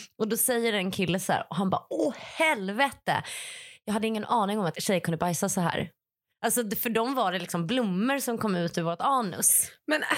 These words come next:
Speaker 2: är
Speaker 1: Men vi bajsar.
Speaker 2: Hur många killar, träd fram nu, <laughs> tror att det kommer ut blommor? Alltså, jag kan förstå det osexiga i det.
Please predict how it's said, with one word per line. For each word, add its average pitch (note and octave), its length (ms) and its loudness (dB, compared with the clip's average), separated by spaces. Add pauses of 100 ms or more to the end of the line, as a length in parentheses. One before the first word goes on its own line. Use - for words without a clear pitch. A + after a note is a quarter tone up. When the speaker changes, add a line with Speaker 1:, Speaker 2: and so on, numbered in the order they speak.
(160)
Speaker 2:
är D4 540 0
Speaker 1:
Men A3+ 120 2
vi A3+ 200 0
bajsar. A3 480 0
Speaker 2:
Hur D4 120 0
många A#3+ 380 2
killar, G3 480 -2 (140)
träd G3 220 2
fram C#3+ 260 0
nu, A3 200 -2 (400)
<laughs> - 500 -6
tror F#3+ 380 0
att F3+ 180 -4
det G3 80 0
kommer F#3+ 320 0
ut E3 400 -2 (300)
blommor? A#3+ 460 0 (360)
Alltså, B3+ 160 0
jag C#4 120 2
kan C#4 100 -2
förstå C#4 480 0
det G3+ 160 -2
osexiga - 580 2
i - 160 -2
det. - 140 -2